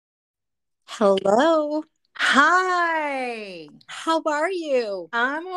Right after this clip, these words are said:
Speaker 2: okay. I just got home. Of course, I had to do my Pilates,
Speaker 1: <gasps>
Speaker 2: and I was a little triggered. I don't know what happened to me.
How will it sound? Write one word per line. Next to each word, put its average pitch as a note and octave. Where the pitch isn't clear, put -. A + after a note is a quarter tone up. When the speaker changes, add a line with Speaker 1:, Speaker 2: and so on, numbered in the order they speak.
Speaker 2:
okay. E4
I G#3+
just G#3
got B3
home. A#3+
Of G3
course, F#3
I F#3
had F#3
to F3+
do G3+
my G3
Pilates, F3+
Speaker 1:
<gasps> -
Speaker 2:
and F3
I F3
was A#3+
a B3+
little A#3
triggered. D4+
I -
don't A3
know A3
what A3
happened B3+
to G#3+
me. F3+